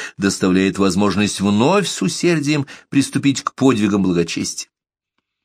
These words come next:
А если кто высоко думает о том, что не выходит из своей хижины, пусть он знает, что надмевается пустым делом. Ибо не выходить из дому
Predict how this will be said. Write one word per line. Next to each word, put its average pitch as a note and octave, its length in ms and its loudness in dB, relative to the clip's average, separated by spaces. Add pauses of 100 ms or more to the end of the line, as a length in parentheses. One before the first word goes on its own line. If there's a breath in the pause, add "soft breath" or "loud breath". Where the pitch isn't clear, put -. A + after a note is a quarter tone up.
(240)
А E2+ 140 0
если F#3 480 0
кто G#3 280 2
высоко F3 540 0
думает F3+ 600 0
о C#3+ 80 4
том, C#3+ 480 0 (460)
что - 300 0
не A2+ 160 2
выходит A#2+ 440 2
из A#2+ 140 -2
своей G2 380 2
хижины, C#3+ 680 0 (380 loud breath)
пусть - 360 -2
он C#3+ 140 2
знает, A#2+ 340 0
что G#2+ 380 0 (460)
надмевается G#2 1300 2
пустым F#2+ 460 -4
делом. F2+ 320 -2 (920)
Ибо E3+ 340 2
не G3+ 280 2
выходить G#3+ 600 0
из E3 220 -2
дому A2 280 2